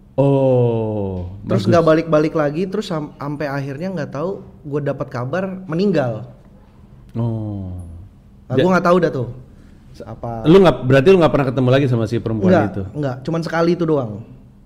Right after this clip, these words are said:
Speaker 2: Dan kamarnya itu selalu, selalu ketutup, kamarnya akong gue tuh selalu ketutup dan nggak ada yang pernah masuk. Gue cuman pernah sekali masuk kamar akong gue.
Speaker 1: Hmm.
Speaker 2: Kam-,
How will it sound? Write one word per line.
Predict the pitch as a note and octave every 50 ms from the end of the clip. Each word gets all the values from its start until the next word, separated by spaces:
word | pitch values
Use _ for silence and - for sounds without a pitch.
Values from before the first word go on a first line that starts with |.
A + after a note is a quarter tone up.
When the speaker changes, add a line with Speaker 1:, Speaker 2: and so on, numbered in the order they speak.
| - - - - -
Speaker 2:
Dan | - - C#3+ D3 D3+
kamarnya | D3 D#3 D3+ D3+ D3+ D3 D#3 D#3 D#3
itu | D#3+ D#3+
selalu, | G#3 G3+ - D#3+ C#3+ C#3+ C#3+ C#3+ C#3 C3+ C3+ C3+ C3 C3 - - - - - - - - - _
selalu | _ - - C#3+ C#3 C#3 C#3 C#3+
ketutup, | C#3+ D3 C3+ D3 D3+ D3+ - F3+ -
kamarnya | - C#3+ C3 C3+ C3 C#3 C3+
akong | B2+ B2 C#3 C3+
gue | C#3+ D3+
tuh | D3 -
selalu | - D3+ C3+ C3+
ketutup | C3+ B2+ C3 C3+ D#3+ D3+
dan | D#3 C#3+ C3
nggak | C3 C3 B2 A#2 B2
ada | B2+ B2+
yang | B2+ B2 B2 B2
pernah | B2 C3 B2+ C3 C3
masuk. | C3+ C3+ C3+ C#3+ - - - -
Gue | - F3+
cuman | G#3 A3+ G#3+ G3+
pernah | F#3+ F#3+ F#3 F#3
sekali | F#3 F#3 F#3 F3+ G3 G#3 G#3
masuk | E3 D3+ C#3 D3 C3
kamar | C3 B2+ C3 C3 B2
akong | A#2+ B2 B2+ A#2+ A#2+
gue. | A#2 G#2+ G#2 G2 - -
Speaker 1:
Hmm. | - B2 A#2 G#2+ G2 F#2 - -
Speaker 2:
Kam-, | - - C#3 D3+ D3+